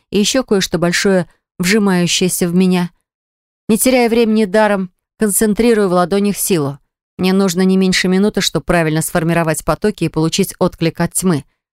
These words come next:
Так что эту минуту очень увлеченно целуюсь с бессовестным эльфом. Что он творит? Как нежно и страстно гладит, обнимает,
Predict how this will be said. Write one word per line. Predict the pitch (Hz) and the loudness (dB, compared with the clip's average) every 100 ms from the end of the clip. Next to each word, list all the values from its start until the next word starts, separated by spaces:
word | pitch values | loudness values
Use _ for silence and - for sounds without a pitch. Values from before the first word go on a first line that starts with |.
| _ _ | _ _
Так | 196 - | -6 -4
что | - 208 | -2 -2
эту | - 208 202 | 0 -2 0
минуту | 190 185 208 214 190 | 0 2 0 0 -4
очень | - 180 165 156 | -2 -4 -2 0
увлеченно | 156 156 233 233 196 | 0 -2 0 0 -2
целуюсь | - 170 156 190 190 | -2 0 2 2 0
с | |
бессовестным | 135 151 - 160 156 - 156 - | -2 -4 -2 -2 -2 -2 -4 -2
эльфом. | 151 - 143 - _ _ _ _ _ | -4 -4 -12 -14 _ _ _ _ _
Что | - - - - 190 240 | -10 -8 -6 -2 0 2
он | 220 196 | 0 0
творит? | 170 165 165 165 160 - _ _ _ _ _ _ _ - | -2 -2 -2 -4 -6 -10 _ _ _ _ _ _ _ -6
Как | 226 | -2
нежно | 233 269 269 220 | 2 2 2 0
и | 226 | -2
страстно | - 214 220 208 208 | 0 -2 -2 -2 -2
гладит, | 175 165 175 214 180 180 | 0 2 2 0 -2 -2
обнимает, | 190 175 190 180 156 202 196 175 | -2 0 2 2 2 0 -2 -4